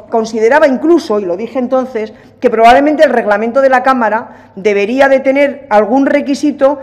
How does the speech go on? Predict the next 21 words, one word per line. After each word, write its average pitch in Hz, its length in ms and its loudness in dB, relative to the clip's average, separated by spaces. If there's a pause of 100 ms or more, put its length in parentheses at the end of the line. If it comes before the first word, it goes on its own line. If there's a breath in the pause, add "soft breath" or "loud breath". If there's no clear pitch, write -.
(280 loud breath)
que 226 120 0
dijera 247 500 2
que 233 140 0
los 196 160 -2
grupos 233 240 -2
parlamentarios 247 600 0
pueden 226 220 -2
hacer 233 240 -4
proposiciones 233 640 -4
de 240 100 2
ley, 254 520 -2
pero 208 160 -2
igual 254 580 2
cuando 226 420 4
hay 269 200 6
un 294 120 2
acuerdo 285 400 0
de 208 80 0
la 196 100 2
Comisión 208 380 -4
Bilateral 254 840 0